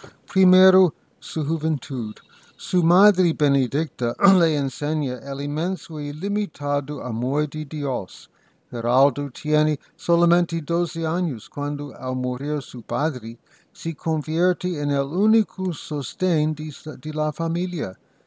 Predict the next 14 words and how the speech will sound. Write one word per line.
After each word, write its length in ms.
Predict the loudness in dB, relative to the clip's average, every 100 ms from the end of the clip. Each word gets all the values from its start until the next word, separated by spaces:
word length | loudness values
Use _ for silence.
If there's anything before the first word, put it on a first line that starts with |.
| _
Se 240 | -12 -4 0
hace 420 | 2 0 -4 -8
aprendiz 880 | -4 -4 -2 0 0 0 -2 -2 -2
de 160 | -4 -4
sastre 840 | -2 -2 -2 -4 -8 -6 -6 -6 _ _ _ _ _ _
tras 640 | -8 -2 0 0 -4 -12 _ _ _ _
cuatro 520 | -2 -2 -2 -6 -4
años 500 | -2 0 0 -4 -6
de 160 | -8 -4
aprendizaje, 1200 | -6 -6 -6 -4 -4 -8 -8 -6 -4 -4 -6 -10 _ _ _
justo 460 | -2 -2 -2 -6 -4
cuando 320 | -2 -2 -4
estaba 400 | -2 -2 0 -2
capacitado 1080 | -4 -2 0 0 -2 -10 -4 -2 -2 -4